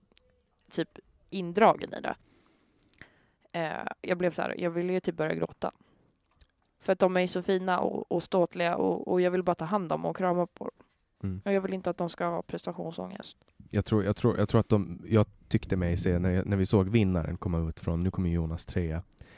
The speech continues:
Speaker 2: Ehm, men vinnaren var ju, du såg ju hur, hur han lyfte på huvudet.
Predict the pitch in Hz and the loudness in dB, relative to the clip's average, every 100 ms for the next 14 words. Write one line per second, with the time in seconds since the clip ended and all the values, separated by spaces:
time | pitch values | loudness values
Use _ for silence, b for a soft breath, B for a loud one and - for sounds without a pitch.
0 | b b b b - 85 80 78 76 78 | b b b b -4 -2 0 -2 -4 -6
1 | 76 - - - 92 92 110 101 82 82 | -8 -10 -10 -2 0 6 6 6 2 0
2 | 82 80 80 87 101 85 87 85 78 80 | 0 0 0 4 4 4 0 -2 -2 -4
3 | _ - 82 85 85 - - 85 101 85 | _ -2 0 0 -2 -4 -4 2 2 0
4 | 98 | -4